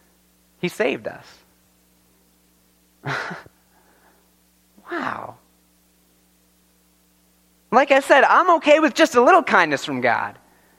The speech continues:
But what does he do? He <laughs> blows me away. He gives me his son. The kindness, he gave all for us. Verse five, he saved us, not on the basis of deeds which we have done in righteousness, but according to his mercy,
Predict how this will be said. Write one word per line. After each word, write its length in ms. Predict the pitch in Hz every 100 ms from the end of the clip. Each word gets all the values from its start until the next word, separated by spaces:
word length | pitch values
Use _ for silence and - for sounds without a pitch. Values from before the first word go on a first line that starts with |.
| _ _ _
But 160 | 214 262
what 120 | 339
does 140 | 339
he 100 | 311
do? 220 | 294 339
He 100 | 311
<laughs> 240 | 277 185 -
blows 240 | 339 220
me 140 | 262 269
away. 560 | 254 277 381 214 135 - - - -
He 120 | 294
gives 280 | 226 349 311
me 140 | 277
his 160 | 262 233
son. 680 | - 339 427 381 156 135 135 _ _ _ _ _ _ _ _ _ _ -
The 60 | -
kindness, 760 | - - 262 285 165 123 117
he 100 | 233
gave 340 | 185 240 226 190
all 760 | 196 247 247 120 120 - _ _ _ _ _ _ -
for 140 | 107
us. 360 | 123 127 - _ _ _ _ _ _ _ _ _ _ _ _ _ _ _ _ _
Verse 180 | 170 170
five, 280 | 190 185 151
he 160 | -
saved 520 | 190 - 208 240 185
us, 300 | - - -
not 340 | 143 160 208 220
on 160 | 190
the 60 | 180
basis 400 | 151 180 208 160
of 160 | 139 135
deeds 400 | 160 180 214 170
which 180 | 156
we 120 | 165 160
have 120 | 147
done 200 | 165 165
in 100 | 151
righteousness, 560 | 147 170 190 - 196 -
but 160 | 175
according 600 | 156 - - 196 220 226
to 140 | 214 208
his 160 | 185
mercy, 500 | 175 175 190 - 127